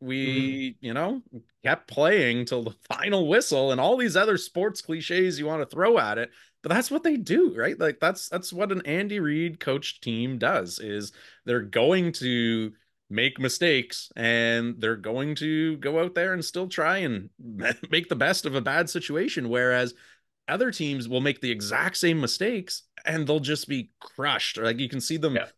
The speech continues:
Speaker 1: completely deflated, and that takes them right out of the game. And so, you know,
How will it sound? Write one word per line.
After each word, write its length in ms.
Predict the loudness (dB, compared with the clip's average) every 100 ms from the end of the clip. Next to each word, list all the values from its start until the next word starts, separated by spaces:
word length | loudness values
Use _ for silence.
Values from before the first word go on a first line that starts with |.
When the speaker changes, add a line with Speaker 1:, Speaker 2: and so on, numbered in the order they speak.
| _ -8
Speaker 1:
completely 420 | 2 4 4 2
deflated, 720 | -2 -6 0 0 4 4 4
and 160 | 0 -2
that 140 | -4
takes 180 | -4 -4
them 160 | 0
right 160 | 2 4
out 120 | 4
of 100 | 4
the 40 | 2
game. 520 | 2 2 0 -4 -6
And 280 | -8 -8 -4
so, 320 | 0 0 0 -8 -20 -20 -20 _
you 140 | 0
know, 140 | 0